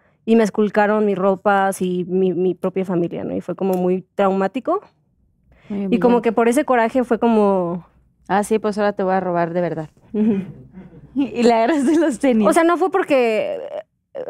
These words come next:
Speaker 1: o sea, sí fue como, como un rencorcito que yo tenía,
Speaker 2: Una
Speaker 1: ¿sabes? Como
Speaker 2: mala de niña.
Speaker 1: Ujú. Sí.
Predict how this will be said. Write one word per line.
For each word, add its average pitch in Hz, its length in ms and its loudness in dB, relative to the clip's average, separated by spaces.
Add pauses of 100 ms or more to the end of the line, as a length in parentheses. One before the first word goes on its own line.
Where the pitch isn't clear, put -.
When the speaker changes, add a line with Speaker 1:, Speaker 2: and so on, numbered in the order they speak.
(140)
Speaker 1:
o 240 60 0
sea, 202 840 0 (1300)
sí 320 160 0
fue 302 140 0
como, 262 480 2
como 233 260 2
un 240 120 0
rencorcito 233 600 0
que 233 100 0
yo 208 100 0
tenía, 185 300 0
Speaker 2:
Una 311 220 2
Speaker 1:
¿sabes? - 80 2
Como 392 140 2
Speaker 2:
mala 359 220 2
de 339 100 0
niña. 311 500 0
Speaker 1:
Ujú. - 180 -20
Sí. 220 280 0